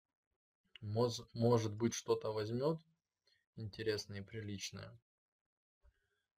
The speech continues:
Если это будет так, то будет прикольно. Так, и надо оснастить ещё один спиннинг.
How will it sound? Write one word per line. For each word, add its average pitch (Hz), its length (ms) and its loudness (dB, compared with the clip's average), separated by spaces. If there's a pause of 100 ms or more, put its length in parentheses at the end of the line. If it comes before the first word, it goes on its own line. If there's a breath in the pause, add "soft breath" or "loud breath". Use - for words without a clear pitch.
(540)
Если 110 400 -6
это 107 180 -6
будет 110 440 -6
так, 160 260 6
то 104 140 -12
будет 117 280 -4
прикольно. 101 640 -2 (920)
Так, 98 280 -4
и 139 140 2
надо 117 240 0 (140)
оснастить 113 500 -4
ещё 104 300 0
один 101 200 -2
спиннинг. - 800 -2